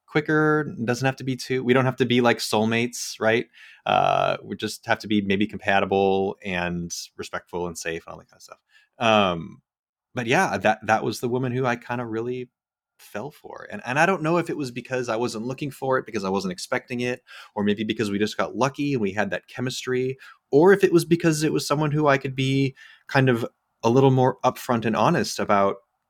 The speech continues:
physical intimacy, right? I mean, not to get, like, too, uh,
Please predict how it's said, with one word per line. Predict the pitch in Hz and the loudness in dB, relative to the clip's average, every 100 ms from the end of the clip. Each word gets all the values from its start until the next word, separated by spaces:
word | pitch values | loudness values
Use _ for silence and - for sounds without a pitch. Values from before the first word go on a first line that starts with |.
| _ | _
physical | - 139 180 165 90 | 2 4 4 4 2
intimacy, | - - - - - | -2 -10 -10 -10 -2
right? | 92 - | -2 -2
I | 110 | 0
mean, | 104 | 2
not | 104 | 2
to | - | 2
get, | 104 98 | 2 2
like, | 90 | 0
too, | - 110 92 87 - _ _ _ _ _ _ 95 | 0 4 4 4 -2 _ _ _ _ _ _ -6
uh, | 87 85 90 | -4 -4 -6